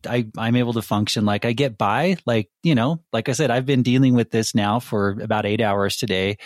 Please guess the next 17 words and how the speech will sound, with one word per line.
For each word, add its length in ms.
And, 400
uh, 380
I, 280
I 160
think 360
I've 160
found 360
a 60
combination 600
that 80
seems 300
to 120
work 320
for 160
me, 240
that 180
I, 220